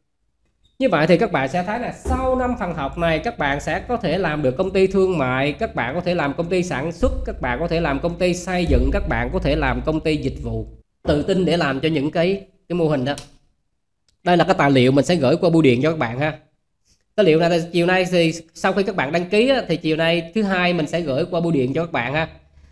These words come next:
Thì, ờ, ngoài cái tài liệu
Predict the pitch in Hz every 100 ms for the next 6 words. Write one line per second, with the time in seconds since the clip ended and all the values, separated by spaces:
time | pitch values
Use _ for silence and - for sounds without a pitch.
0 | _ - 160 156 147 143 - _ _ _
1 | _ - - - - - - 160 160 165
2 | 165 151 135 135 160